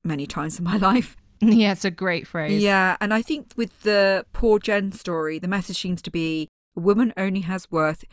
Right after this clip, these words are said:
Speaker 1: if either she is loved by a man or given birth.
Speaker 2: Yeah, it was really interesting 'cause that whole poor Jen trope really came out from then onwards, and we're talking, um, what, nearly twenty years ago, and it's still sort of going.
Speaker 1: Yeah.
Speaker 2: I mean, she got,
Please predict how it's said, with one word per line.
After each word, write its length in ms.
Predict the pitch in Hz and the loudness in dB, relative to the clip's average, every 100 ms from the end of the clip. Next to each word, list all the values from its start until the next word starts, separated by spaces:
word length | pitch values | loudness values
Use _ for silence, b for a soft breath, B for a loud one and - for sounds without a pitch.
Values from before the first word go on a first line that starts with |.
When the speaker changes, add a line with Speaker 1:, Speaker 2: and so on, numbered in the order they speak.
| b b | b b
Speaker 1:
if 160 | 170 - | -10 -8
either 220 | 185 175 165 | -6 -4 -4
she 260 | - 165 | -6 -6
is 100 | 156 | -4
loved 340 | 175 190 226 - | -2 0 -2 -2
by 180 | 220 214 | -2 0
a 60 | |
man 420 | 170 156 151 147 - - | -2 -2 -4 -4 -8 -6
or 140 | 151 | -2
given 320 | 156 156 151 | -2 -4 -4
birth. 540 | 151 156 151 - - - - _ _ - | -2 0 0 -4 -16 -20 -20 _ _ -4
Speaker 2:
Yeah, 180 | 220 240 | 0 0
it 60 | |
was 120 | 208 233 | 0 0
really 180 | 247 | 2
interesting 480 | 240 226 220 - 196 | 2 0 -4 -2 -2
'cause 180 | 185 185 | -2 -4
that 220 | 202 - | -4 -4
whole 180 | - 196 | -4 -2
poor 300 | - 226 208 | 0 2 0
Jen 260 | 202 190 185 | 0 -2 -2
trope 320 | 196 180 - | -2 -4 -4
really 160 | 202 | -4
came 300 | 214 214 208 | -4 -2 0
out 200 | 185 180 | 0 -2
from 260 | - 185 175 | -4 -2 -2
then 200 | 180 180 | 0 0
onwards, 380 | 175 175 165 170 | 0 -2 -2 -2
and 80 | 175 | -2
we're 60 | |
talking, 640 | 175 208 190 196 170 160 - | -2 -4 -4 -4 -4 -4 -6
um, 360 | 160 160 151 - | -8 -6 -6 -8
what, 220 | 170 160 - | -8 -8 -4
nearly 480 | 180 226 247 202 160 | 2 4 4 2 -2
twenty 340 | 170 160 - | -6 -8 -8
years 220 | 151 151 | -10 -10
ago, 180 | - 151 - | -10 -8 -4
and 100 | 220 | -4
it's 120 | - | -6
still 400 | - - 381 392 | -8 -2 -2 -2
sort 240 | - 359 320 | -2 -2 -2
of 140 | - | -2
going. 340 | 277 294 247 214 | 0 2 2 2
Speaker 1:
Yeah. 240 | 262 - - B B B | 0 -2 -8 B B B
Speaker 2:
I 80 | 220 | 2
mean, 140 | 233 | 2
she 240 | 233 302 311 | 0 -2 0
got, 380 | 277 262 - | 2 0 -2